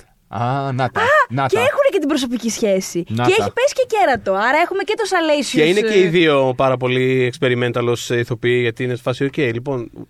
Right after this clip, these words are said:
Speaker 3: με ενδιαφέρει τίποτα άλλο, εγώ θα κάνω το
Speaker 2: Και να
Speaker 3: κομμάτι
Speaker 2: πω
Speaker 3: μου
Speaker 2: και
Speaker 3: για την
Speaker 2: κάτι
Speaker 3: τέχνη μου".
Speaker 2: άλλο.
Speaker 1: Είναι
Speaker 2: Και
Speaker 1: καλό
Speaker 2: αυτό με
Speaker 1: αυτό που
Speaker 2: αγάπη.
Speaker 1: λέει ο
Speaker 2: Και αυτό με
Speaker 1: Θοδωρής.
Speaker 2: αγάπη. Δεν
Speaker 3: Ναι.
Speaker 2: θέλω να με παρεξηγήσετε.
Speaker 1: Όχι.
Speaker 2: Εντάξει, είμαι φαν και
Speaker 1: Δώσ'
Speaker 2: των
Speaker 1: του.
Speaker 2: δύο.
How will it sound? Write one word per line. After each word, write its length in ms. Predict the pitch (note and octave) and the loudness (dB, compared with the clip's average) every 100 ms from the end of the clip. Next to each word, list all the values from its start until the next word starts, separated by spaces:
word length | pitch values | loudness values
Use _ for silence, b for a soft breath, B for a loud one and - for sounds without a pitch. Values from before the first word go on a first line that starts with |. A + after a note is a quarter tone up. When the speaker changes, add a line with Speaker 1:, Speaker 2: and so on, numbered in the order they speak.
| C3 | -12
Speaker 3:
με 60 | D3+ | -6
ενδιαφέρει 260 | C#3 A#2+ A#2 | -4 -4 -4
τίποτα 220 | A#2 D#3 | -4 -4
άλλο, 80 | E3 | -4
εγώ 120 | D#3+ | -6
θα 80 | D#3+ | -6
κάνω 180 | D#3 | -4
το 60 | D3+ | -4
Speaker 2:
Και 80 | G#3+ | -2
να 100 | G#3+ | -2
Speaker 3:
κομμάτι 40 | |
Speaker 2:
πω 60 | G#3+ | -2
Speaker 3:
μου 60 | D#3 C#3+ | -2 0
Speaker 2:
και 80 | |
Speaker 3:
για 100 | G#3+ | 0
την 0 | G#3+ | 2
Speaker 2:
κάτι 120 | A3+ | 2
Speaker 3:
τέχνη 140 | C#4 A#3 | 2 2
μου". 20 | |
Speaker 2:
άλλο. 80 | G3 | 0
Speaker 1:
Είναι 100 | A3 | -4
Speaker 2:
Και 100 | - | -2
Speaker 1:
καλό 120 | C4 - | 0 0
Speaker 2:
αυτό 100 | C#4 | 0
με 80 | B3+ | 0
Speaker 1:
αυτό 140 | B3 | 0
που 60 | D4 | -2
Speaker 2:
αγάπη. 160 | - | -2
Speaker 1:
λέει 120 | G3+ G3 | -4 -4
ο 260 | G3 F#3+ G3+ | -6 -6 -6
Speaker 2:
Και 80 | |
αυτό 180 | B3 D4+ | -4 -2
με 60 | C4 | -2
Speaker 1:
Θοδωρής. 240 | G#3 G3+ F#3+ | -2 -6 -6
Speaker 2:
αγάπη. 140 | F3+ | -6
Δεν 100 | F#3 | -4
Speaker 3:
Ναι. 60 | A#3 | -4
Speaker 2:
θέλω 160 | A#3+ G3 | -4 -4
να 60 | |
με 60 | F#3+ | -6
παρεξηγήσετε. 680 | F#3 F3 F#3 F3 F3 G#2 | -8 -10 -10 -8 -6 -8
Speaker 1:
Όχι. 120 | F3+ G#3+ D4 - | -8 -10 -16 -10
Speaker 2:
Εντάξει, 280 | G3 G3 - | -8 -6 -2
είμαι 120 | C#4+ | -4
φαν 160 | D4 D#4 | -2 -4
και 80 | D4 | -2
Speaker 1:
Δώσ' 80 | A#3 | -2
Speaker 2:
των 80 | C4 | -2
Speaker 1:
του. 60 | |
Speaker 2:
δύο. 300 | G3 F#3 E3+ | -2 -2 -4